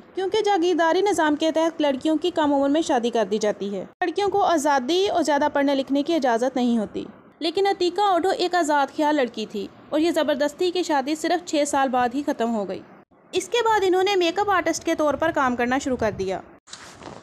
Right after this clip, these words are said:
चूँकि अब अतीका ओढो आज़ाद हो चुकी थी, लिहाजा चार साल तक ब्रॉडकास्टिंग एजेंसियों के साथ काम करती रहीं।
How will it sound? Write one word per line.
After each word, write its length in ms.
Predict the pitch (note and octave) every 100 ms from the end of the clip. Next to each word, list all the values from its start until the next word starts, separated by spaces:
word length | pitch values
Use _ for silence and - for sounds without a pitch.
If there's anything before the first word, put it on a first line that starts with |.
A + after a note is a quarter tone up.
| - -
चूँकि 260 | F#4 F4+ G#4
अब 180 | G#4 F#4+
अतीका 400 | F#4+ E4+ D#4+ F#4+ F4+
ओढो 180 | E4 F#4
आज़ाद 360 | D#4+ D4 D#4+
हो 100 | F#4+ F4+
चुकी 300 | D4 D4+ D4+
थी, 140 | D#4+
लिहाजा 300 | E4 D#4 E4
चार 280 | E4+ D#4+ E4
साल 260 | F4+ E4 C#4
तक 320 | C#4+ C#4+ - F4 - -
ब्रॉडकास्टिंग 760 | C4+ F4 F4+ E4 D#4 D#4 F#4+ F#4+
एजेंसियों 440 | D#4+ C#4+ - C#4+
के 100 | D4
साथ 220 | C#4+ E4
काम 180 | D4+ C4
करती 280 | A#3+ A3+ A3
रहीं। 260 | G#3+ G#3